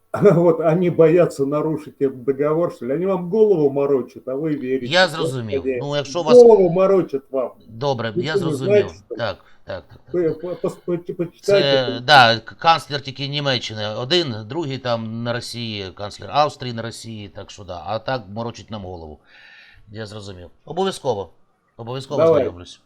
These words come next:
Speaker 2: Давай.
Speaker 1: Давайте, держитесь и, э, с-, коррупционеров убирайте нахер оттуда, из правительства.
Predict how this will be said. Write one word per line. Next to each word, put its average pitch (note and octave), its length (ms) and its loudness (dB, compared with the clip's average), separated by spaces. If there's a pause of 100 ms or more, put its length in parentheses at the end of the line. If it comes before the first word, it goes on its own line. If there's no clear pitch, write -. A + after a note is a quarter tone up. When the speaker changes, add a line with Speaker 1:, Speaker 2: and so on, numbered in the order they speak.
Speaker 2:
Давай. - 160 -4
Speaker 1:
Давайте, F3 320 2
держитесь F3 680 -2
и, F3 240 2
э, E3 560 0
с-, - 380 -14
коррупционеров F#3+ 840 2
убирайте D#3 600 0
нахер C#3+ 540 -4
оттуда, B2 480 -6
из B2 280 -8
правительства. B2+ 840 -6